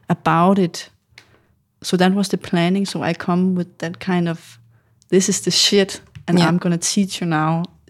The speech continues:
Speaker 1: attitude. And then eighty percent was improvised because it's dealing with people. So one day everyone is super fresh.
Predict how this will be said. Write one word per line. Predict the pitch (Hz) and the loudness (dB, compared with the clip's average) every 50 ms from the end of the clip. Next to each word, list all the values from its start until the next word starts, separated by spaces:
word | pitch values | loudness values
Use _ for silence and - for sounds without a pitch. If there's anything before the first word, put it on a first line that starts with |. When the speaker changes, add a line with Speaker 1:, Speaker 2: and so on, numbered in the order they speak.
| - | -2
Speaker 1:
attitude. | 165 170 165 185 180 - - - 175 165 165 160 156 - - _ - - - - _ _ _ _ - | 0 0 0 0 -2 -4 -4 -2 -2 -2 -2 -2 -6 -12 -18 _ -20 -20 -20 -20 _ _ _ _ -2
And | 165 165 156 151 151 156 151 | -2 0 0 0 -2 -2 0
then | 156 160 160 160 156 156 - _ _ - | 0 0 0 0 -2 -4 -8 _ _ -2
eighty | 170 175 180 180 190 | 0 2 2 2 0
percent | 190 - - 180 - - - 170 165 170 165 - - - | -4 -4 -6 -4 -4 -2 -2 -2 -2 -2 -4 -6 -10 -10
was | 208 165 160 - - - - - - _ _ _ _ _ _ _ _ _ - | -8 -6 -6 -6 -8 -10 -14 -16 -20 _ _ _ _ _ _ _ _ _ -2
improvised | 165 156 156 - 165 151 147 143 139 - 170 - - - - - - _ _ _ _ _ _ _ _ _ _ _ _ | -2 -2 -2 -4 -6 -6 -4 -4 -6 -6 -8 -10 -12 -14 -16 -18 -20 _ _ _ _ _ _ _ _ _ _ _ _
because | 190 - - - 170 165 165 - | -12 -6 -2 -2 -2 -2 -2 -6
it's | - 170 - - - - - - - | -8 -8 -6 -6 -4 -6 -6 -2 0
dealing | 190 180 175 185 190 185 175 | 2 4 4 4 4 4 2
with | 165 180 - | 0 -2 -6
people. | - - 196 190 196 - 175 170 160 - _ _ _ _ _ _ _ _ _ _ _ _ _ _ _ _ _ | -6 -6 -6 -6 -4 -6 -8 -8 -8 -12 _ _ _ _ _ _ _ _ _ _ _ _ _ _ _ _ _
So | - - - 180 170 170 | -10 -4 -2 0 2 4
one | 180 180 185 196 | 4 4 4 4
day | 196 190 190 190 190 185 | 4 4 4 4 4 4
everyone | 185 190 196 190 180 180 | 4 4 4 4 4 4
is | 180 180 - - | 4 2 2 0
super | - 208 202 196 196 | 0 0 -2 -2 -4
fresh. | 185 - - - 208 220 226 240 240 240 240 - - | -8 -8 -4 -2 0 0 0 0 -2 -2 -4 -6 -8